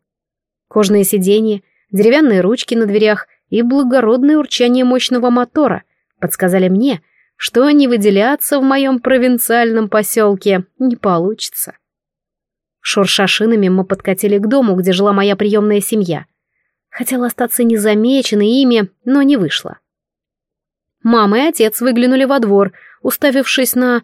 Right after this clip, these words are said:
красный спорткар, из которого вышла умотавшая в столицу Юленька, то есть я, в обтягивающем модном платье до колен, да ещё под руку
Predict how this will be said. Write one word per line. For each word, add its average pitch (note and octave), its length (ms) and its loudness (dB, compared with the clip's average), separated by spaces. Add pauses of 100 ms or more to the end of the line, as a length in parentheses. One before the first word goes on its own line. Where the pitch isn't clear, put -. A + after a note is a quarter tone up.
(220)
красный C#4+ 440 -2
спорткар, - 920 -4 (280)
из - 160 -2
которого E4+ 500 2
вышла B3+ 340 0
умотавшая F#3 640 -2
в - 40 -10
столицу A3+ 460 -4
Юленька, F#3+ 600 0
то D4+ 100 -4
есть - 260 -4
я, A#3 220 0 (320)
в F#3 100 0
обтягивающем G3 920 -2
модном G#3 440 2
платье B3+ 360 -2
до F3 80 -2
колен, F3+ 420 -2 (460)
да C4 120 0
ещё A#3+ 200 0
под A3+ 220 0
руку G#3 300 0